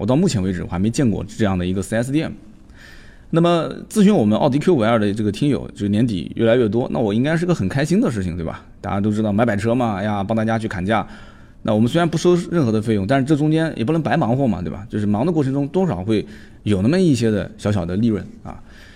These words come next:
但是大部分的咨询价格的听友会发现，就是说奥迪Q五L这个车啊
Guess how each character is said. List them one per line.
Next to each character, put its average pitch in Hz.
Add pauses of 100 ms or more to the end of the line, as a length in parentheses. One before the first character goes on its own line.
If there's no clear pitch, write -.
(180)
但 214
是 208
大 185
部 151
分 135
的 113
咨 131
询 123
价 135
格 113
的 117
听 120
友 104
会 107
发 113
现， 110 (1160)
就 196
是 180
说 190
奥 196
迪 196
Q 247
五 131
L 87
这 165
个 123
车 92
啊 -